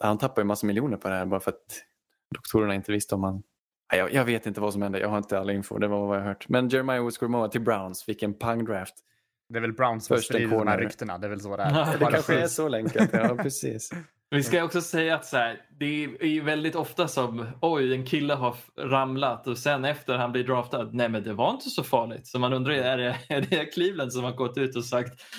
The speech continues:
Speaker 3: nej
Speaker 1: Ja.
Speaker 3: det var inte så farligt. Det, det är bara att han har ett halvt hjärta kanske, eller något sånt.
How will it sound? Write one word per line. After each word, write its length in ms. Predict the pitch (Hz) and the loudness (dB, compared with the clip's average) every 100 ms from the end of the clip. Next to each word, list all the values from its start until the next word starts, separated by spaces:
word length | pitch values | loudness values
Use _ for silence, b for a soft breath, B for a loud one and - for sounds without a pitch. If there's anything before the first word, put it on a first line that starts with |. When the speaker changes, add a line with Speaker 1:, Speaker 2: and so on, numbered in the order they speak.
| B | B
Speaker 3:
nej 220 | 120 147 | 2 4
Speaker 1:
Ja. 80 | 156 | 4
Speaker 3:
det 60 | 143 | 2
var 120 | 160 | 0
inte 120 | 131 | -2
så 140 | - 131 | -6 -4
farligt. 460 | 135 127 135 113 _ _ | 0 0 0 -6 _ _
Det, 160 | 123 120 | -6 0
det 120 | 131 | 0
är 40 | |
bara 160 | 139 127 | 2 0
att 80 | 123 | 0
han 100 | 120 | -4
har 100 | 117 | -4
ett 60 | |
halvt 340 | - 117 113 - | 0 0 0 -2
hjärta 340 | 120 123 139 | -2 -2 -6
kanske, 280 | 127 107 - | -4 -6 -6
eller 120 | 123 | -10
något 140 | 117 117 | -10 -10
sånt. 200 | 117 | -8